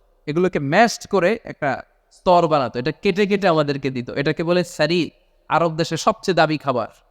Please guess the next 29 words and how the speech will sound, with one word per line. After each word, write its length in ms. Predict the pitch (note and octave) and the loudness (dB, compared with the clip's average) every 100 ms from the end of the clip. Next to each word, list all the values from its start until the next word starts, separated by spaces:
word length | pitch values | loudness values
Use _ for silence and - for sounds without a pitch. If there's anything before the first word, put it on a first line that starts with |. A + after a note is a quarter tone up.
| _ _ _ _ | _ _ _ _
আমাদের 320 | C3 D#3 D#3+ | 0 2 2
দেশে 240 | D3 D3 C#3+ | -2 -4 -2
যেমনি 200 | C#3+ C#3+ | -2 -2
পোলাও, 520 | D3+ D3+ D3 C#3 B2+ - _ _ _ _ _ - | -2 2 2 2 -2 -10 _ _ _ _ _ -8
হ্যাঁ, 180 | C#3 E3 | -4 -4
গরুর 380 | C#3+ D3+ D#3 C#3+ | -2 -2 0 0
রেজালা, 560 | C3+ D3 D3 C#3+ B2+ - _ _ - | 0 0 2 2 0 -6 _ _ -10
রোস্ট, 580 | C3 E3 D#3 - - - _ _ _ _ | 0 0 0 -8 -16 -20 _ _ _ _
এগুলো 260 | C#3 D3+ E3+ | -4 0 0
খুব 220 | F3 D#3+ | 0 -2
উন্নত 340 | E3+ E3 D#3 | -2 -2 -2
খাবার 300 | D3+ D3+ D#3 | 0 2 2
ধরা 240 | D3 D3+ D3+ | 0 2 2
হয়, 180 | D3 E3+ - _ | 2 -2 -8 _
বিয়েতে 440 | - C#3+ C3+ C#3+ C#3 - | -4 -4 -2 -2 -4 -8
সার্ভ 260 | - C#3 C#3 | -4 -4 -2
করা 180 | D3+ C#3+ | 0 0
হয়। 140 | D3+ - _ _ _ - | 0 -4 _ _ _ -2
আরব 240 | D#3+ F3+ | 2 2
দেশে 280 | E3 F3 F3 | 0 -2 0
ওইটাকে 300 | D#3 D#3+ E3 | -2 0 -2
বলে 220 | D#3 D3+ | 0 -2
সারিদ, 440 | C#3+ - F3+ G3 - | -2 -2 0 0 -2
শ্রেষ্ঠ 360 | - G3 - | -2 -2 0
খাবার। 340 | F#3 - B2+ A#2 _ | -4 -2 -4 -6 _
আল্লাহ 240 | - D#3+ E3+ | -6 0 0
হাবিব 260 | F3+ E3+ F3 | 0 -2 -2
বললেন, 280 | F3 E3 D3+ | -2 -4 -6
"সব 340 | - C4 D4+ | 2 4 4